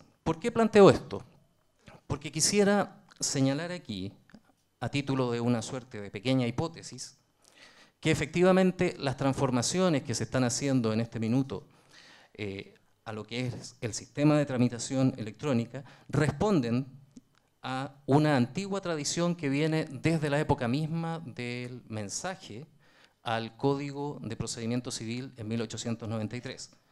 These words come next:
que veníamos saliendo, como ustedes saben, de una revolución. Gobernaba Chile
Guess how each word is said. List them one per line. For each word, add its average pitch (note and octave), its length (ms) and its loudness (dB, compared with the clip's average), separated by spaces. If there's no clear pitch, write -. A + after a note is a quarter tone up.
que G#2 80 -8
veníamos A#2 340 0
saliendo, A#2+ 380 -4
como A2+ 120 -4
ustedes A2+ 280 -10
saben, A#2+ 360 -4
de A2 280 -10
una G2+ 180 -10
revolución. C#3+ 720 -2
Gobernaba B2 640 0
Chile B2+ 560 -8